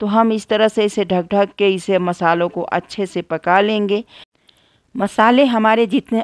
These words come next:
अच्छे पकेंगे ना, उतनी ही अच्छी हमारी सब्जी भी बनके तैयार होती है। तो ये देखिए मसालों को भूनने में मुझे ना पाँच से छः मिनट का टाइम लगा है और मसाले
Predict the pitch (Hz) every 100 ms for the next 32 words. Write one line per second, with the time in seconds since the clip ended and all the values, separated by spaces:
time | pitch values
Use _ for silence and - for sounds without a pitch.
0 | - 208 - 220 190 180 202 214 214 208
1 | 196 - 202 202 226 214 - - 196 185
2 | 180 185 - 160 151 185 208 196 190 180
3 | 220 - - - - - 202 196 196 226
4 | 226 214 214 226 233 208 180 208 214 214
5 | 226 220 208 202 180 190 208 214 190 196
6 | 190 208 214 202 190 202 220 - 165 185
7 | 185 208 - 180 196 202 196 - 214 214
8 | - - - - 180 196 214 208 214 214
9 | 214 208 190 180 180